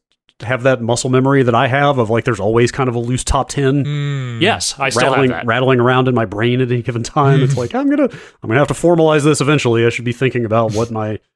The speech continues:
Speaker 1: what my list looks like. Um,
Speaker 3: Like, last year, when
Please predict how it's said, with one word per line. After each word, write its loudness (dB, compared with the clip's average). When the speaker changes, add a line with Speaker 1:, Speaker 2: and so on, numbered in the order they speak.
Speaker 1:
what -6
my -2
list -2
looks -12
like. -12
Um, -8
Speaker 3:
Like, -4
last -2
year, 0
when -2